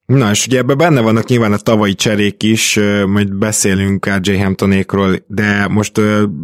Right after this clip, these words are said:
beszéljünk egy kicsit, Zsolti, először Wagner és, ö, Suggs, és egyébként Preston, ugye?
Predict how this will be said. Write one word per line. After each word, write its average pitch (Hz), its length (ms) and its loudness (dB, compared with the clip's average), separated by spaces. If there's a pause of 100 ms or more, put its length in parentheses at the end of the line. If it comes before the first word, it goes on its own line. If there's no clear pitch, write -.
(120)
beszéljünk 113 380 0
egy 92 80 -8
kicsit, 101 280 -4
Zsolti, 101 360 0
először 98 580 0
Wagner 101 340 0
és, 95 280 0
ö, 95 120 0
Suggs, 92 540 -2
és 104 220 -2
egyébként 113 340 0
Preston, 95 480 -2
ugye? 107 300 0